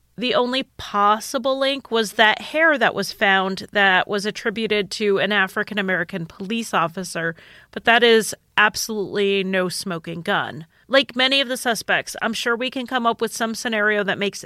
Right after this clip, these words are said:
this theory fit. But where is the evidence? We need evidence. And this case, with all of these suspects, unfortunately has so little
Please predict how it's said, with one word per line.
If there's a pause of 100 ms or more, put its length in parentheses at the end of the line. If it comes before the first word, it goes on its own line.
this
theory
fit. (280)
But
where (100)
is
the
evidence?
We
need
evidence. (240)
And
this
case, (260)
with (140)
all
of
these
suspects, (140)
unfortunately
has
so (200)
little